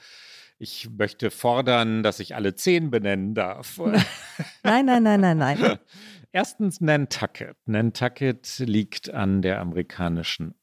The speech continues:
Speaker 1: Ostküste. Wenn man aus jenem Newport heraussegelt, von dem ich vorhin erzählt habe,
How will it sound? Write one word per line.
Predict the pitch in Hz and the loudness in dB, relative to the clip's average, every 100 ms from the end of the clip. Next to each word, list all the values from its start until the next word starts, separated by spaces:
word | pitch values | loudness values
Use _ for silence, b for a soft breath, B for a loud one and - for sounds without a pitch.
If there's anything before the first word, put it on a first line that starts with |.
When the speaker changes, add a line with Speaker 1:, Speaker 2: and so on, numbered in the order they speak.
| - | -4
Speaker 1:
Ostküste. | 147 - - - 147 131 - - - 123 113 110 104 101 | -4 -4 -16 -6 -2 -2 -4 -12 -4 0 2 2 2 0
Wenn | 92 98 | 0 -2
man | 98 98 | 0 -2
aus | 92 87 - | -4 -10 -8
jenem | 95 101 135 143 127 120 113 104 | -2 0 2 2 2 2 2 4
Newport | 131 175 - 95 85 85 - - - 147 | 2 0 -4 -4 -4 -4 -10 -12 -10 -10
heraussegelt, | 147 101 104 95 135 - - 107 101 87 98 95 - | -10 -6 -4 0 0 -2 -4 0 0 0 0 -2 -4
von | 104 | -4
dem | 95 90 | -2 -4
ich | - | -4
vorhin | 120 131 | -4 -4
erzählt | - - 92 90 | -6 -6 -6 -4
habe, | 90 87 | -2 -2